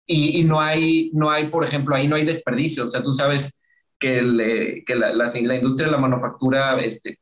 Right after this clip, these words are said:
gira al, al, al torno al, oye, t-, t-, pa-, comprendes como ingeniería industrial o como, como cualquier ingeniería relacionada a la manufactura, aprendes a, a la manufactura sin desperdicios, ¿verdad? Entonces ahí no hay de que, oye, no, no tengo ahorita,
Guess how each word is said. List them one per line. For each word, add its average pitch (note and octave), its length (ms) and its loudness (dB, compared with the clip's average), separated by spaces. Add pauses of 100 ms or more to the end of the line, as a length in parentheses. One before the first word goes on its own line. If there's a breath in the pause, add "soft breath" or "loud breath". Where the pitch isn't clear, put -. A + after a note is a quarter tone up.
gira C#3 260 0
al, C3 80 2
al, A2 480 0
al A#2 160 -2
torno B2+ 240 2
al, C3 100 2
oye, C3 260 2
t-, B2+ 160 -4
t-, B2 80 -4 (160)
pa-, - 200 -4
comprendes C3+ 400 0
como D3+ 140 0
ingeniería B2+ 260 2
industrial C#3+ 340 0
o D3+ 120 2
como, A#2+ 420 -6
como A#2+ 200 0
cualquier C3 360 -4
ingeniería C3 520 2
relacionada B2 380 -2
a C3 40 0
la C3 60 2
manufactura, C3+ 560 -4 (300 loud breath)
aprendes D3 440 2
a, B2 420 0
a - 40 -2
la - 120 -2
manufactura C3 460 -4
sin D#3+ 160 -2
desperdicios, C3 680 0
¿verdad? A#2 180 -4 (200 soft breath)
Entonces D#3 260 0
ahí D#3+ 120 2
no E3+ 100 2
hay E3+ 160 0
de E3+ 140 -2
que, E3 80 -2
oye, E3+ 300 2
no, E3+ 220 0
no D#3 180 0
tengo E3+ 260 0
ahorita, E3 880 0